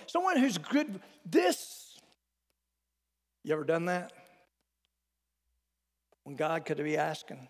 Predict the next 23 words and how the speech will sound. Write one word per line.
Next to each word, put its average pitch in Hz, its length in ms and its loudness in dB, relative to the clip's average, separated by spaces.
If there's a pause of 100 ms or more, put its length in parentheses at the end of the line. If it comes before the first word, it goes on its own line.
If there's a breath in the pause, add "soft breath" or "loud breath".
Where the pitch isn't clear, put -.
(140)
to - 60 -12
step - 380 -6
up. - 260 -10 (1800)
Paul 160 220 2
says, 170 280 -2
"Wake 170 300 0
up." 190 300 0 (680 soft breath)
Obviously, 175 440 2
he's 165 100 -6
not - 180 -2
talking 185 220 -2
about - 160 -4
physical 185 360 2
sleep. 175 320 0
He's 175 120 -4
talking 190 320 0
about 170 160 -2
spiritual 190 520 0
laziness 175 800 2
and 156 160 -6
lack 175 300 0
of 143 140 -8
passion. 147 520 -8